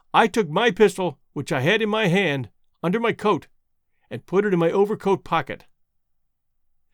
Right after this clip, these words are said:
The Earps walked further down Fremont Street and came into full view of the cowboys in the lot. Wyatt testified he saw Frank McClary, Tom McClary, and Billy Clanton standing in a row against the east side of the building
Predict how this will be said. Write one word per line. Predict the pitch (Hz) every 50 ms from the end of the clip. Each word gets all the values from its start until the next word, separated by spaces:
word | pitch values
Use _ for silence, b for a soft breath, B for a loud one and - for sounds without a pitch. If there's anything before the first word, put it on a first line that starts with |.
| _ _ _
The | - 151 -
Earps | - 214 226 190 - -
walked | 151 185 190 185 -
further | - - 160 170 165 214 202
down | 214 220 220 185
Fremont | - - 214 214 190 175 156 135
Street | - - 160 147 127 - _ _ _ _ - -
and | 123 -
came | - 180 180 180
into | 175 139 135 120
full | - - 175 208 240 240
view | 170 190 226 240
of | 233 196
the | 214
cowboys | - - 240 233 208 156 143 151 143 123 131
in | 143 139
the | 131 127
lot. | 139 156 151 123 90 - - _ _ - - - - - - - - - - - - - - - - - - - - _ _ _ _ _ _ _ _ _ _
Wyatt | - 120 147 180 202 190
testified | 226 214 - - 170 - 180 180 175 156
he | 185 165
saw | - - 202 185 139
Frank | - - 151 180 233 214 -
McClary, | 262 196 - 190 226 220 180 139 127 117 101 - _ _ _ _ _
Tom | - - 226 240 233 196
McClary, | 165 139 - 165 147 135 131 135 143 127 - _ _ - -
and | - 131 117
Billy | 113 160 175 202 220
Clanton | - - 208 214 202 151 143 147 135 b b b b b b
standing | - - 151 139 160 175 202 220
in | 226 214
a | 202 151
row | 123 160 214 233 208 156
against | 139 160 160 - -
the | 175 - -
east | 214 233 226 - -
side | - 208 214 220
of | 214
the | 214 185
building | 165 208 208 190 147